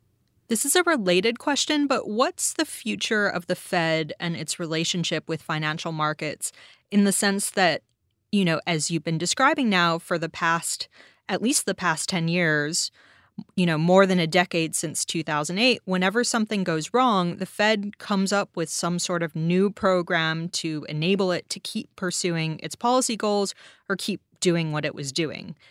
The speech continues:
Is that just how it's going to be for the foreseeable future? You know, something goes wrong,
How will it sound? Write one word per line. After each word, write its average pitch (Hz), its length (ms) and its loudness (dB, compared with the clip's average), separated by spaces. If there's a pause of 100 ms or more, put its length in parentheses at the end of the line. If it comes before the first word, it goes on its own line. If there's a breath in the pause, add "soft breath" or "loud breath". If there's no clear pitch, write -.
(160 soft breath)
Is 190 120 -4
that 233 260 4 (240)
just 208 360 0
how 196 220 0
it's - 320 -4 (140)
going 180 240 0
to 180 100 -6
be 185 280 0
for 180 260 -4
the 170 100 -2
foreseeable 165 640 -4
future? 214 580 -4
You 185 160 -4
know, 147 140 -2
something 202 480 0
goes 160 220 -2
wrong, 247 440 2